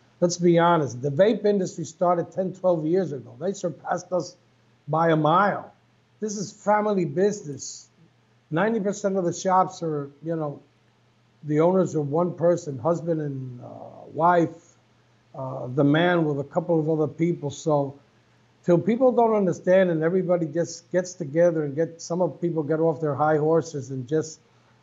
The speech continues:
look at, at the way it should be. Look, I'm gonna give you an example. Anybody who's seen, uh, Carlito's social media, he has supported since this started day one,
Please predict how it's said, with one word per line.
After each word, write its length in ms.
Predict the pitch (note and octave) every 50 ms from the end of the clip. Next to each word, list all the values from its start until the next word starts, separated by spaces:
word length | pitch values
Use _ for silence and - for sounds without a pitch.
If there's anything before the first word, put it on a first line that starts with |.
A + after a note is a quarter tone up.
| _ _ -
look 340 | D3 D3+ E3+ F3 F3 F3 - - -
at, 200 | D3 D3 C#3+ -
at 160 | D3 C3 A#2
the 80 | D3+ C#3+
way 260 | C#3 D#3 D#3+ D#3+ D#3
it 140 | D#3 C#3 -
should 180 | - D3 C3 B2+
be. 240 | D#3+ E3+ D#3 C3+ B2
Look, 140 | E3+ G3+ F3
I'm 140 | F3 G#3+
gonna 160 | B3+ C4+ B3+ A3+
give 200 | F3+ G#3 G#3+ G#3
you 80 | G3+
an 60 | F#3+
example. 420 | F3 D3+ A#2+ C#3 F3+ F#3 D#3+ C3+ -
Anybody 360 | D3+ G3 C4+ A#3+ C4 B3+ B3+
who's 240 | A3 G#3+ E3+ - -
seen, 400 | - G3+ G#3 G3+ F#3 E3 - - _ _ _ _ _ _ _ _ _ _ _
uh, 200 | D3+ D3 C#3 C#3 - -
Carlito's 580 | - D#3 D3 D3 D3 G3 G3+ - G3+ E3 - -
social 420 | - F3 E3 E3+ E3+ - F3+ D#3+
media, 500 | C#3+ C3+ C3+ C#3+ D#3 E3+ D#3+ E3 E3 D#3+ - - - - _ _ _ _ _
he 180 | G3+ A#3 C4
has 280 | A#3+ A#3+ A3+ G3+ - -
supported 540 | F#3+ E3+ - - - G3+ G3+ G#3+ G3 F3+ D#3+
since 320 | - - F3 D#3+ C#3+ C3+
this 280 | C#3 C3+ F#3 A3 - -
started 540 | - - F#3+ F3 F3+ F3 E3 D3 C3+ C3+ C3+
day 160 | F#3 F#3+ F#3+
one, 300 | E3+ E3 F3 F3 F3